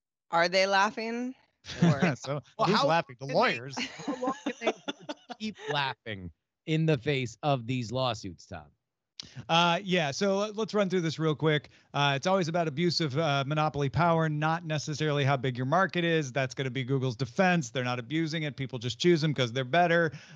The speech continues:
Speaker 2: Uh, it's gonna be all this stuff about, like, even if we pay developers, we have the right to do that 'cause it's our app store and we're open and we let other people on, yada, yada, yada, yada. It's very similar to a lot of these other, uh, court cases. Uh, we're gonna be wading through these things for years.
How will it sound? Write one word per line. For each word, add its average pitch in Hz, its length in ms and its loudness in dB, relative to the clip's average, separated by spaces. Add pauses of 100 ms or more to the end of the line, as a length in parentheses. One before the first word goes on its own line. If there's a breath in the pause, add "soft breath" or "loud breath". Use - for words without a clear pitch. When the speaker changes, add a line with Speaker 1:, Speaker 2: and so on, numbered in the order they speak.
Speaker 2:
Uh, 123 420 0
it's 147 360 0
gonna 147 180 2
be 143 300 2
all 139 160 4
this 135 160 -2
stuff 147 280 -4
about, 139 360 0
like, 143 240 -2
even 165 200 0
if 156 140 0
we 151 80 0
pay 220 240 4
developers, 139 580 0
we 202 80 -4
have 226 120 -4
the 247 60 -6
right 254 200 2
to 269 80 -6
do 262 120 0
that 156 180 2
'cause 135 120 -8
it's 156 120 -8
our 233 240 2
app 208 240 0
store 151 240 2
and 135 80 -2
we're 196 160 0
open 170 260 -2
and 131 100 0
we 135 60 0
let 180 220 2
other 175 140 0
people 160 300 0
on, 143 260 4 (320 loud breath)
yada, 175 260 2
yada, 151 240 2
yada, 131 240 0
yada. 123 280 0
It's 127 140 -6
very 202 220 2
similar 165 400 2
to 143 120 2
a - 20 2
lot 143 220 2
of 156 60 2
these 143 180 -2
other, 135 280 0 (320 loud breath)
uh, 120 240 -2
court 170 260 -2
cases. 151 580 -4
Uh, 135 220 -2
we're 127 60 -4
gonna 135 160 -2
be 131 80 0
wading 165 440 4
through 156 200 0
these 131 200 -2
things 135 240 -2
for 123 220 -6
years. 160 760 2